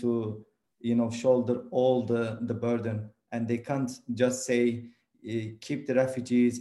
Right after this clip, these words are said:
in, in your territory because, eh, it will be better, you know, for all of us." Thi-, this is not fair. And, uh, like, what European countries do,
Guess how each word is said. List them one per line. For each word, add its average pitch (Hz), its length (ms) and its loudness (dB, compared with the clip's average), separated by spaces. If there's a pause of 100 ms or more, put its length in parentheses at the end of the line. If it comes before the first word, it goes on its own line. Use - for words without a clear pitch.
in, 120 320 0
in 123 300 4
your 135 180 4
territory 120 540 -2
because, 110 440 -4 (460)
eh, 110 320 -4
it 120 200 -4
will 113 100 -4
be 113 100 -4
better, 113 380 -4 (260)
you 110 140 -8
know, 107 160 -4
for 107 300 -8 (120)
all 113 140 -2
of 107 200 -6
us." 104 140 -14 (420)
Thi-, 127 220 -2 (100)
this 165 200 -4
is 139 100 -4
not 117 180 0
fair. 113 320 -6 (640)
And, 110 400 -2 (1040)
uh, 117 360 2 (180)
like, 131 260 2
what 147 240 2
European 151 680 -2
countries 135 640 -2 (320)
do, 135 280 0